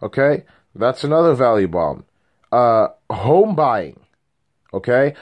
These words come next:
Home buying timeline. Five steps all first-time home buyers should take. And discuss the steps that they should be taking. A lot of these clientels that you're working with,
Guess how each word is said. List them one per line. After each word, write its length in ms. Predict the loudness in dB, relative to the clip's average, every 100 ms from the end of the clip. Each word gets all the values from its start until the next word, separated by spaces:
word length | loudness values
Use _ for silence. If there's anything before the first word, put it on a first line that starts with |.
| -14 -2
Home 220 | 0 2
buying 320 | 0 0 -4
timeline. 680 | -8 -6 -4 -4 -4 -4 -6
Five 320 | -2 -2 -2
steps 360 | -2 -4 -6 -12
all 320 | -4 -2 -2 -4
first-time 680 | -4 -4 -4 -8 -6 -6 -4
home 260 | -6 -4
buyers 480 | -4 -2 -2 -6 -8 _ _ _ _
should 220 | -6 -4
take. 380 | 0 -2 -4 _ _ _ -20 -20 -20 _ _ _ _ _ _ _ _ _ _ _ _ _ -14
And 100 | -6
discuss 600 | -6 -6 -4 -2 -2 -4
the 120 | -10 -8
steps 220 | -6 -8
that 140 | -6
they 80 | -6
should 220 | -4 -6
be 100 | -6
taking. 480 | -6 -6 -6 -12 -12
A 80 | -10
lot 320 | -8 -6 -8
of 80 | -8
these 200 | -10 -12
clientels 880 | -12 -10 -8 -8 -10 -8 -6 -6 -8
that 180 | -10 -6
you're 100 | -6
working 400 | -4 -6 -6 -8
with, 240 | -6 -8